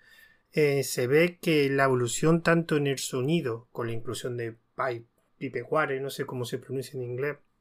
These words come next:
como en la parte de diseño gráfico, edición de vídeo, tenemos DaVinci Resolve, por ejemplo, el ejemplo. Y la evolución también de los drivers de las tarjetas gráficas. Aquí es verdad que, que Nvidia,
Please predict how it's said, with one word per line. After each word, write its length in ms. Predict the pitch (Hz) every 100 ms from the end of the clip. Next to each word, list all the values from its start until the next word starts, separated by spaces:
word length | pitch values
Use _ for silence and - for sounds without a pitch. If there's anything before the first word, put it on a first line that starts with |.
| _ _
como 480 | 170 165 175 175 180
en 180 | 160 147
la 140 | 123
parte 280 | 151 156 185
de 100 | 160
diseño 340 | 143 165 143 113
gráfico, 460 | 131 156 139 139
edición 320 | 123 117 131
de 100 | 113
vídeo, 440 | 107 151 147 131 135
tenemos 420 | 117 113 113 107
DaVinci 420 | 120 113 110 127
Resolve, 420 | 107 98 156 165
por 140 | 165 123
ejemplo, 320 | 156 160 127
el 80 | 113
ejemplo. 540 | - 180 180 120 113 - _ -
Y 640 | 170 156 151 143 139 139
la 140 | 147
evolución 440 | 139 127 123 160 175
también 400 | 180 170 175 160
de 80 | 147
los 160 | 135
drivers 280 | 131 151 135
de 60 | 127
las 140 | 120
tarjetas 380 | - - - 117
gráficas. 500 | 135 143 131 123 123
Aquí 220 | 113 160
es 100 | 151
verdad 420 | 143 123 139 160
que, 200 | - 127
que 140 | 117 120
Nvidia, 720 | 117 127 147 147 135 120